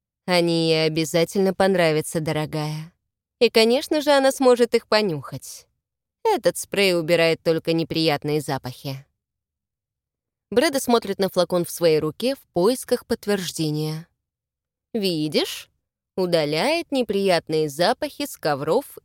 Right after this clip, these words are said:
и тканей», читает она вслух. «Но никаких запахов не было, кроме запаха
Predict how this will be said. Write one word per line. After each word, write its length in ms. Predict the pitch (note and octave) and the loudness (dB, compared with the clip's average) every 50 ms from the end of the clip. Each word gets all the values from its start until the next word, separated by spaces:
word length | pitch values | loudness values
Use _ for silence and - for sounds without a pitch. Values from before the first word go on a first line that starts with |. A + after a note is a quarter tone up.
| _ | _
и 160 | - C4 D#4+ | -6 -6 -6
тканей», 800 | - - - _ - D3+ D3+ D#3 D#3 D#3+ D#3+ D#3+ D#3+ D#3 - - _ _ _ _ _ _ _ _ | -6 -8 -16 _ -4 -2 -2 0 -2 -2 -4 -4 -4 -6 -8 -12 _ _ _ _ _ _ _ _
читает 480 | - - F#3 - - F3+ F#3 F#3+ - F#3+ | -8 -6 -4 -2 0 0 0 0 0 0
она 160 | F3 F3 E3 | 0 0 0
вслух. 520 | - - - D#3+ D#3+ D3+ - - - - _ _ _ _ _ _ _ _ _ _ _ _ _ _ _ _ _ _ _ _ _ _ _ - | -2 -4 -6 -6 -6 -6 -6 -12 -18 -20 _ _ _ _ _ _ _ _ _ _ _ _ _ _ _ _ _ _ _ _ _ _ _ -4
«Но 120 | D4 C4+ | -2 0
никаких 500 | B3+ C4 C#4 - D#4 D4+ - F4 E4+ C#4+ | 0 0 -2 -4 -8 -4 -2 -2 -2 0
запахов 540 | A#3+ - E4+ F#4+ - F#4+ - - G4+ - - | 2 2 2 2 2 0 -2 -2 -4 0 4
не 240 | G4 F#4 F#4 E4+ D4+ | 4 4 4 4 4
было, 240 | B3+ C#4+ C#4 C#4+ C#4 | 4 4 4 4 2
кроме 300 | - D4+ D4+ C#4+ D4 C#4+ | 0 0 0 0 0 2
запаха 420 | - D#4 D4+ - D4 C#4+ - D4 | 2 2 2 2 0 -2 -2 -4